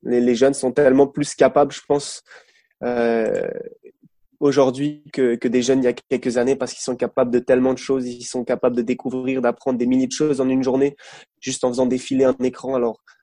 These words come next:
je pense qu'ils sont très capables aussi qu'on, qu'on le-, qu'on leur assigne des petites tâches, qu'on leur assigne des choses à, à faire, euh,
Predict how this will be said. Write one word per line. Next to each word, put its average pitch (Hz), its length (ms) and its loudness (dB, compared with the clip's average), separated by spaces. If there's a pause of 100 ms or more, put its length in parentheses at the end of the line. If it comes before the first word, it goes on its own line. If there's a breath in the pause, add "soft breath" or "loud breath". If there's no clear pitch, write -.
je - 160 -20
pense 123 140 -8
qu'ils - 100 -18
sont 127 140 -4
très 131 200 -2
capables 123 400 0
aussi 123 280 -8
qu'on, 120 340 -6 (400)
qu'on - 160 -6
le-, 120 300 4
qu'on - 140 -4
leur 120 160 2
assigne 131 380 -2
des 123 120 0
petites - 260 -16
tâches, 127 280 2
qu'on 127 100 -2
leur 120 140 -2
assigne 131 420 -6
des 123 80 0
choses 123 260 -4
à, 120 60 -2
à - 180 -6
faire, - 540 -4 (160)
euh, 113 180 -4